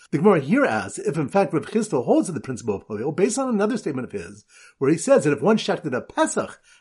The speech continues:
outside the temple during the rest of the year, if he shechted it not for its own sake, but for the sake of a shlamim, he is chayiv. This implies that if he had shechted it stam, with no intent at all, it would be considered lishmo, and he would be patur.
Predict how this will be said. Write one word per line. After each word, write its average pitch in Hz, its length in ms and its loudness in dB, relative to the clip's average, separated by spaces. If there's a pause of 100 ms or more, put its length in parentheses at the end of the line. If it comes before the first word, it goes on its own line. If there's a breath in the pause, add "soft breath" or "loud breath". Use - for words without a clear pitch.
(140 soft breath)
outside 156 300 0
the 123 80 -6
temple 131 260 -4
during 127 200 0
the 117 80 -2
rest 117 240 -2
of 110 80 -6
the 104 60 -10
year, 98 340 -6 (260 soft breath)
if 277 200 2
he 220 100 0
shechted 196 420 0
it 135 160 2
not 151 260 0
for 139 120 0
its 120 140 -4
own 131 260 -4
sake, - 500 2
but 151 160 4
for 165 100 2
the 131 100 -2
sake 185 200 0
of 156 80 -4
a 120 40 -4
shlamim, 170 440 2
he 139 80 -2
is 143 140 -6
chayiv. 240 480 0 (440 soft breath)
This 170 180 0
implies 101 440 -2
that 123 120 0
if 120 60 -4
he 127 60 -2
had 113 80 -2
shechted 180 340 0
it 107 120 -6
stam, 214 520 4
with 120 140 -2
no 180 180 2
intent 160 280 -4
at 135 100 -2
all, 190 520 6
it - 280 -18
would 143 80 -4
be 160 80 0
considered 175 340 0
lishmo, 180 540 4
and 123 120 -2
he 139 60 2
would 156 120 0
be 208 100 2
patur. 262 460 0